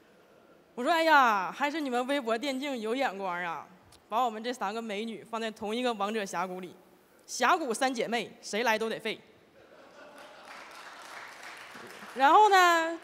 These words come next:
我说完这句话，主办方他们就愣了一下，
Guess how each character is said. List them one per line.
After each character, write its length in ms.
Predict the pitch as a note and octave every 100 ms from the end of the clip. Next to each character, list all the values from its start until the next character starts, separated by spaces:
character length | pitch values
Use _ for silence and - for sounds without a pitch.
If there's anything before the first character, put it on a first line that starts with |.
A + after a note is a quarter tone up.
| - -
我 120 | A3 B3
说 140 | F#4
完 140 | F#4
这 60 | F4+
句 60 | F4
话， 200 | E4+ E4
主 180 | A3+
办 160 | G#3+ D4+
方 140 | D#4
他 80 | D4+
们 100 | D4+
就 80 | D4
愣 280 | D4+ G#4+ F4+
了 100 | F#3+
一 80 | E3
下， 240 | F3 C#3+